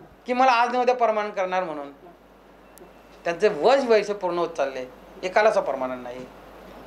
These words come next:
दहा ना बारा हजार रुपयाला त्यांना पमा-, पगाराने ते राबतात. आपल्याच जमिनीमध्ये, आपल्याच जमिनी मी गाडलं जातोय.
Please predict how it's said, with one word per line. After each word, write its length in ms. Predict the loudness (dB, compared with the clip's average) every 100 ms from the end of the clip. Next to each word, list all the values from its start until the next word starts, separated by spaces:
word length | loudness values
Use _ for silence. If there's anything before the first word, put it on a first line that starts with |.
| -6
दहा 200 | 2 2
ना 80 | 4
बारा 260 | 4 4 6
हजार 240 | 2 0
रुपयाला 300 | -4 -4 -4
त्यांना 200 | -6 -10
पमा-, 440 | -8 -8 -8 -4 -2
पगाराने 380 | 0 2 0
ते 80 | 0
राबतात. 380 | 0 -2 -4 -6 -8 -18 -20 -20 -20 -20 -20 -20 -20 -18 -18 -18 -16 -16 -16 -16 -8 -2
आपल्याच 320 | 2 4 4
जमिनीमध्ये, 680 | 4 2 2 2 4 2 0 -8 -16 -16 -18 -16 -16 0
आपल्याच 300 | 2 4 4
जमिनी 300 | 6 4 4
मी 80 | 2
गाडलं 340 | 4 4 4 2
जातोय. 340 | 0 -2 -6